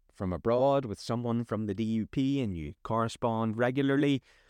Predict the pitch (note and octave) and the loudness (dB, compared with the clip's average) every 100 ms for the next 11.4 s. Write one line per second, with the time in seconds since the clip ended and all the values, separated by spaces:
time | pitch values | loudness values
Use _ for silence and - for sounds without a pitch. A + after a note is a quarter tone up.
0 | _ - G#3 G3+ C#3 - E2 E2 - D#2+ | _ 0 2 2 0 -2 -4 -6 -8 -8
1 | D#2+ - - F2+ F2 F#2+ F#2 G#2 F#2+ G#2 | -6 -10 -6 -6 -4 -6 -4 -6 -6 -2
2 | A2 A2+ B2 C3 B2+ G2+ F#2 - - A2+ | 0 0 0 -2 -4 -8 -8 -12 -6 -2
3 | A2+ A2+ A2 - G#2 A2 G#2+ A2+ - - | -2 -2 -6 -6 -6 -4 -4 -6 -6 -4
4 | C3+ C#3 C#3 - F#2+ G2 F#2 F2+ F2 - | -2 -4 -6 -4 -2 -2 -2 -4 -6 -12
5 | _ _ _ _ _ _ - - G3 E3+ | _ _ _ _ _ _ -8 2 4 4
6 | A#2 F2 F#2+ G#2 - - - _ _ _ | 2 2 0 -2 -4 -8 -12 _ _ _
7 | _ - E3+ F3+ G3+ C#3+ G2+ F2 G#2 _ | _ -6 0 2 4 4 2 0 -8 _
8 | - - - F3 C3+ E2+ - _ _ - | -12 -6 0 0 0 -4 -10 _ _ -12
9 | B2 C#3 D3 B2 F2+ C#2+ - _ _ A2 | -4 0 0 0 0 -4 -10 _ _ -4
10 | A2+ C3+ C#3+ C#3+ C#3 C3+ _ - - G2 | -2 0 0 -2 -4 -6 _ -16 -6 -4
11 | G#2+ - - | -4 -6 -12